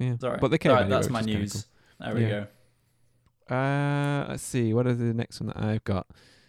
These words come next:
Speaker 1: I'm looking if I've got. I'll, I'll go for the big ones. Um, so my
Speaker 2: Well,
Speaker 1: next one.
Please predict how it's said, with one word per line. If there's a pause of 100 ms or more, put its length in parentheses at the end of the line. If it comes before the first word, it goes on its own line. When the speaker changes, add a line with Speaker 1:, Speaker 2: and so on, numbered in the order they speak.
(960)
Speaker 1:
I'm
looking
if
I've
got. (300)
I'll,
I'll (100)
go
for
the
big
ones. (1200)
Um,
so
my
Speaker 2:
Well,
Speaker 1:
next
one.